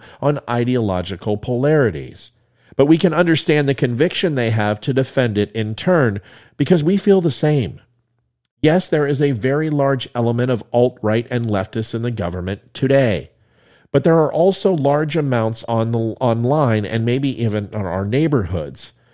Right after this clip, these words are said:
But they're not the norm. In fact, they are not even a recognized minority. Their influence is when we give them life, when we compromise our ability to never let anyone control our emotions. We hold that power alone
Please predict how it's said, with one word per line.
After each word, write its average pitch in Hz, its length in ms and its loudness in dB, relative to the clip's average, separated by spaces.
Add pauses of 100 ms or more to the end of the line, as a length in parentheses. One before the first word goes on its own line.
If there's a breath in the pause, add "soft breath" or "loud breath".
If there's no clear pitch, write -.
(240 soft breath)
But 135 100 0
they're 170 160 2
not 190 240 0
the 190 80 -2
norm. 135 560 0 (460)
In 131 100 0
fact, 156 320 0
they 160 140 0
are 151 80 2
not 151 220 0
even 147 220 0
a 143 80 0
recognized 127 540 -2
minority. 131 800 0 (440 soft breath)
Their 147 180 2
influence 170 720 -2
is 139 120 -2
when 131 280 -2
we 139 100 0
give 113 320 0
them 113 180 0
life, 120 600 -2 (100)
when 127 180 -2
we 135 120 2
compromise 127 800 -2
our 110 140 2
ability 110 520 0 (200 loud breath)
to 135 100 -4
never 165 180 2
let 135 140 2
anyone 143 320 0
control 104 420 -2
our 107 140 0
emotions. - 760 -4 (520)
We 135 100 2
hold 165 320 2
that 120 180 -2
power 104 340 -2
alone 95 580 -2